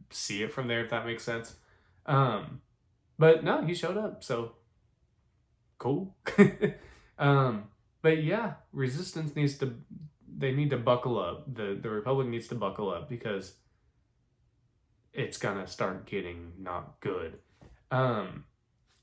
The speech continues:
next up in the new show timeline, of course, we have, uh,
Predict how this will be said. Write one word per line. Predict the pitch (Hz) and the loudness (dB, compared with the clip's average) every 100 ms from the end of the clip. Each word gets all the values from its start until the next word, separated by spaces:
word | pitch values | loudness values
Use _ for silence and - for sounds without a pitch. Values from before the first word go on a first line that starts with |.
| - | 2
next | 151 214 - 190 | 6 6 6 4
up | 208 208 - | 4 2 -2
in | 156 151 151 143 139 - _ _ - | 4 6 8 6 4 -8 _ _ 0
the | 139 127 120 | 4 6 4
new | 120 131 131 123 120 117 - _ _ _ _ _ - - - - - 151 | 2 2 2 0 -2 -6 -14 _ _ _ _ _ -20 -18 -16 -16 -12 -8
show | 147 - 127 120 113 | -4 2 4 4 0
timeline, | 107 98 95 92 90 92 | -2 -2 -2 -4 -4 -6
of | 87 | -6
course, | 110 107 104 - _ _ _ _ - | -2 -2 -4 -12 _ _ _ _ -10
we | 110 113 113 101 | -6 -4 -6 -6
have, | - 92 87 87 95 131 - _ _ _ _ _ | -4 -2 0 -2 -4 -8 -18 _ _ _ _ _
uh, | 117 107 92 87 - | -4 0 0 0 -4